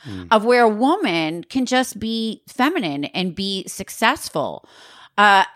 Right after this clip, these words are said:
Speaker 2: and I can even say it to myself. Like, I'm somebody that, like, listens to tons of books. And if I get, like, an overly feminine voice, I have a very difficult time
Speaker 1: Mm.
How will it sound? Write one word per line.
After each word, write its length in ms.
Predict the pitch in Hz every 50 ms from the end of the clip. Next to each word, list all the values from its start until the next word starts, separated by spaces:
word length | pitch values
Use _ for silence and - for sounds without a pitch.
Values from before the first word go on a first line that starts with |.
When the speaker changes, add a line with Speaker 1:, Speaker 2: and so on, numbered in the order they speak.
| _
Speaker 2:
and 140 | - 269 277 277
I 140 | 311 349 381
can 140 | 370 370 370
even 220 | 381 370 330 302 285
say 220 | - - 311 311
it 100 | 302 - -
to 60 | 294
myself. 520 | 269 240 208 196 - 285 330 359 247 -
Like, 120 | 190 170 175
I'm 160 | 180 196 180
somebody 340 | - - 285 302 311 277 214
that, 280 | 170 165 156 151 135 -
like, 200 | 175 165 156 -
listens 680 | 220 202 208 254 330 330 - - 285 247 208 - - -
to 120 | - 262
tons 840 | - - - - _ _ 320 330 339 349 339 330 294 269 247 226 175
of 200 | 208 185 170 160
books. 440 | 143 196 175 110 101 - - - - _ - - - - - - -
And 140 | - 240 247
if 120 | 262 - 247
I 180 | 240 277 330
get, 180 | 311 359 339 -
like, 140 | 320 302 285
an 120 | 262 226
overly 520 | - 202 190 196 185 240 240 240 269 277 285
feminine 500 | - - 196 196 196 214 233 240 226 190
voice, 420 | 147 175 165 165 160 196 233 - -
I 60 | 240 240
have 160 | 254 262 262
a 80 | 302
very 420 | 254 214 254 254 262 294 311 320 302
difficult 560 | 240 - 269 262 - 294 - - 277 262 -
time 680 | - - 285 302 330 339 320 247 208 196 196 196 208
Speaker 1:
Mm. 60 | 180